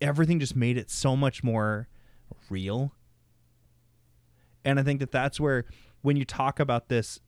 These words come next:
the, the amazing performance that you have, there are times when you wanna see a band or hear a band, but there's, there are times when you want the vinyl. There are times when you're fine with the streaming service.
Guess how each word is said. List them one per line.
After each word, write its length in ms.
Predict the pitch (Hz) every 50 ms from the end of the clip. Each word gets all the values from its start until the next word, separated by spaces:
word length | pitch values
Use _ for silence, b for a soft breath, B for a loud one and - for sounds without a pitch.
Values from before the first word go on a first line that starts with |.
| _ _ _ _ _
the, 460 | 151 139 131 135 131 131 131 131 - -
the 300 | 139 131 127 139 135 131
amazing 560 | 127 135 131 127 127 139 143 139 156 147 135
performance 580 | - 135 120 - - 127 117 120 123 120 - -
that 80 | 123 110
you 80 | 101
have, 280 | - - 110 95 98 110
there 120 | 127 131 139
are 40 |
times 380 | 143 - - 151 170 185 180 160
when 100 | 170 156
you 100 | 135 127
wanna 300 | 117 123 127 135 127 117 B B B B B B B B B B
see 300 | - - - 196 208 214
a 40 |
band 400 | 190 135 165 156 147 147 147 147
or 80 | 139 123
hear 280 | - - - 160 160 156
a 40 | 135
band, 420 | 117 123 120 113 113 113 110 107 b b b b b b _
but 160 | 147 143 -
there's, 320 | 160 160 156 143 - - - _ _
there 200 | 156 139 143 147
are 60 | 151
times 420 | - - - 165 170 180 175 156
when 100 | 165 156
you 80 | 135 123
want 180 | 120 117 117
the 60 | - 120
vinyl. 460 | 110 107 98 104 107 113 131 156 160 - - -
There 100 | - 131
are 60 | 117
times 440 | - - - 131 131 135 147 143 -
when 140 | 143 135 127
you're 140 | 120 113 104
fine 400 | - - 110 104 113 113 113 110
with 160 | 113 107 - _ _
the 100 | 120 117
streaming 380 | - - 120 113 101 95 95
service. 540 | 95 - 101 90 - - - - - - -